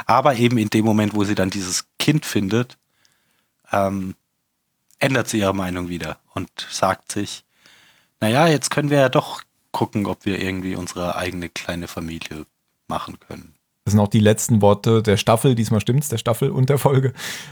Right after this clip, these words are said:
Speaker 2: Ähm, „Look what I found“, sagt sie.
Speaker 1: Ja.
Speaker 2: Wäh-, während, äh, Kevin und Jill nach Hause zu Fuß gehen. Äh,
Speaker 1: Ja.
Speaker 2: durch Rauch geschwärzt.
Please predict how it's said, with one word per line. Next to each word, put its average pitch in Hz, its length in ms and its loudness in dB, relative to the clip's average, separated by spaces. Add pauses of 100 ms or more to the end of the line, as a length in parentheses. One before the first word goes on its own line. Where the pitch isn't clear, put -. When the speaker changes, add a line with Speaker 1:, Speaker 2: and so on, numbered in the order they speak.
(200)
Speaker 2:
Ähm, 113 160 4
„Look 123 300 4
what 110 140 6
I 107 140 6
found“, 95 560 2
sagt - 300 -8
sie. 110 200 -8
Speaker 1:
Ja. 104 180 2 (120)
Speaker 2:
Wäh-, 87 240 0
während, 104 360 4
äh, 101 260 0
Kevin 107 380 4
und 104 220 4
Jill 101 400 4
nach 95 160 4
Hause 95 460 2
zu - 140 -6
Fuß - 400 -4
gehen. 85 340 -2 (240)
Äh, 113 160 -2 (400)
Speaker 1:
Ja. 92 160 -18 (140)
Speaker 2:
durch 104 280 0
Rauch 98 320 2
geschwärzt. - 680 -4